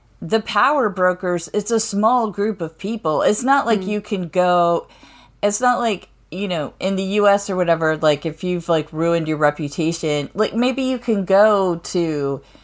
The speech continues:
Speaker 1: um, L A or another, you know, or Miami, and you won't, m-, maybe you won't have the same group of power brokers, you know, you can sort of, uh, but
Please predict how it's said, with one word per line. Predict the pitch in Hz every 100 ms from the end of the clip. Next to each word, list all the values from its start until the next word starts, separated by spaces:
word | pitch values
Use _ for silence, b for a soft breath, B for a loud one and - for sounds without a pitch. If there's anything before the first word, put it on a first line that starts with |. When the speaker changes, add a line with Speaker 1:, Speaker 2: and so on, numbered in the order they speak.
| b b b _ -
Speaker 1:
um, | 160 151 139 131 113 - _ _ - - -
L | 175 175
A | 160 151 135 127 -
or | 165 156 -
another, | 160 202 226 226 208
you | - 208
know, | 180
or | - 190 190
Miami, | 185 180 175 165 160 -
and | 185
you | 202
won't, | 190 214 202 -
m-, | 180 -
maybe | 196 208 208
you | 202
won't | 185 190 185
have | 180 165 165
the | 160
same | - 175 165 160
group | 151 165 170 165
of | 160 -
power | 180 156 143
brokers, | 139 139 139 87 82 156 160
you | 156
know, | 156
you | 156 156 160
can | 160 151
sort | 160 151
of, | 143 139 _ -
uh, | 139 - _ b b b _
but | 208